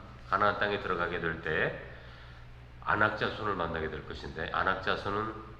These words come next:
거인 족속, 아주 용맹한 군사 족속으로 아마 그 골리앗과 같은 그런 사람이라고 생각하면 됩니다. 그 아낙 자손들을 이제 만나게 되는데,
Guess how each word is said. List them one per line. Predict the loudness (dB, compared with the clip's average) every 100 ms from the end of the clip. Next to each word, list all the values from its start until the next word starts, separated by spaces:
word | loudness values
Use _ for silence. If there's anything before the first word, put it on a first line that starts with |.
| -16 -16 -16 -16 -16 -16 -16 -14 -14 -16 -6
거인 | 2 4 4 2
족속, | -2 -2 -4 -4 -8 -14 -14 -16 -16 -16 -16 -10
아주 | -4 0
용맹한 | 2 2 2 4 2 0 -4
군사 | -2 0 0
족속으로 | 0 -4 -2 0 -2 -4 -10 -12 -14 -16 -10
아마 | -6 -2 0 0
그 | -2 -2
골리앗과 | 2 4 4 4 2
같은 | 2 0 -4 -6 -10 -14 -10 -2
그런 | 0 0
사람이라고 | 2 2 2 -2
생각하면 | -2 -4 -4 -4 -4
됩니다. | -6 -8 -8 -10 -12 -14 -14 -12 -12 -14 -14 -2
그 | 4
아낙 | 8 10 8 8
자손들을 | 4 2 0 0 0 2
이제 |
만나게 | 2 4 4 4 4
되는데, | 2 0 0 0 0 -4